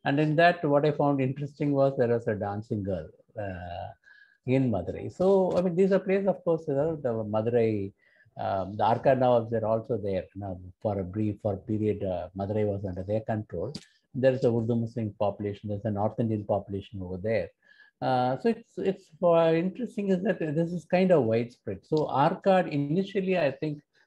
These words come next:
these girls, the dancing girls could have been in Arcad and Tanjavur, but, uh, with their ascendance, with Arcad Nawabs, you know, controlling, at least, you know, being powerful for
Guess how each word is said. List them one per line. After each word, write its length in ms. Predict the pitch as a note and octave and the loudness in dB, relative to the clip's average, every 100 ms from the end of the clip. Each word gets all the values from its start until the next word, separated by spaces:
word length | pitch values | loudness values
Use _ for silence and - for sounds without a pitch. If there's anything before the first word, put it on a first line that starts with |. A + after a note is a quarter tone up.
| _ | _
these 180 | C#3 B2+ | 0 2
girls, 400 | A#2+ C3 C#3 C#3 | 6 8 8 4
the 160 | A#2+ A#2 | -2 0
dancing 460 | A#2 B2+ B2+ C#3 | 2 0 -2 -4
girls 360 | B2 B2+ B2 B2 - | 4 4 4 -2 -2
could 120 | B2 | 2
have 140 | A2+ | 2
been 140 | A#2 A#2 | 0 -2
in 120 | G#2+ | -2
Arcad 480 | G2+ G#2+ G#2 A2+ G#2+ | -4 -6 0 2 2
and 180 | G2 | 0
Tanjavur, 640 | G2 G2 G#2+ A#2+ A2+ G2+ B2 - - - _ | -2 0 4 6 6 2 -2 -8 -20 -20 _
but, 340 | - C3+ C3+ - | 4 4 4 4
uh, 480 | C3+ B2+ B2 B2 A#2 | 6 8 6 6 4
with 200 | D#3 C#3+ | 0 2
their 240 | B2+ D#3 | 6 6
ascendance, 580 | D#3 A#2+ - F3+ E3+ C3 | 6 2 0 -4 -4 -4
with 120 | B2+ | -2
Arcad 420 | A2+ A2+ - D#3 D3 | 2 2 4 2 2
Nawabs, 380 | C#3 C3+ C3 A#2 | 2 4 2 -2
you 60 | |
know, 100 | B2 | -10
controlling, 520 | A#2+ A2+ G#2 A#2+ A#2 A2 | -8 -8 -2 0 2 0
at 120 | G#2+ | -2
least, 220 | B2 A#2+ A#2 | 0 0 0
you 40 | |
know, 220 | A#2 A2+ - | -2 -2 -6
being 260 | B2 A#2 A#2 | -4 -2 0
powerful 460 | G#2 A2+ A2+ C3 | 4 4 2 -4
for 280 | A2 A2+ G#2 | 0 2 2